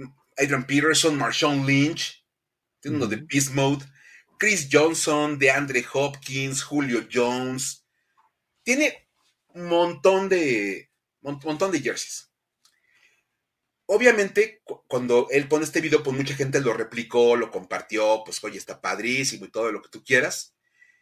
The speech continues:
Speaker 1: Y la cuenta oficial de la N F L
Speaker 2: Ujú.
Speaker 1: dijo, "Pues, pues va, también lo vamos a compartir".
Speaker 2: O sea, ellos también sufren de esta crisis de, "¿y ahora de qué hablamos? Ay, mira, aquí Arian Foster nos dio algo", ¿no?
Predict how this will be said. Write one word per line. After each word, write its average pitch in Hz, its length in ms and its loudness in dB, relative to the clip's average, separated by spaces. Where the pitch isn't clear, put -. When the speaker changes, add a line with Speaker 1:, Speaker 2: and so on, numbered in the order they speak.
Speaker 1:
Y 156 100 -6
la 156 240 0
cuenta 254 260 0
oficial 196 480 2
de 156 100 0
la 123 180 2
N 170 200 0
F 175 320 0
L 107 280 -6
Speaker 2:
Ujú. 135 300 -8
Speaker 1:
dijo, 240 360 -8
"Pues, 381 180 -8
pues 294 160 -12
va, 381 360 2
también 160 280 2
lo 131 100 2
vamos 107 260 -8
a 135 100 -10
compartir". 214 560 -6
Speaker 2:
O 135 120 0
sea, 117 120 -2
ellos 127 180 6
también 143 500 4
sufren 139 340 2
de 123 60 0
esta 127 220 -4
crisis 139 280 0
de, 120 120 -4
"¿y 113 120 -2
ahora 131 160 2
de 117 140 -2
qué - 80 -6
hablamos? 120 480 -2
Ay, 160 240 4
mira, 127 240 2
aquí 147 340 4
Arian 127 300 4
Foster 127 380 2
nos 113 240 -2
dio 135 180 8
algo", 127 320 4
¿no? 156 160 0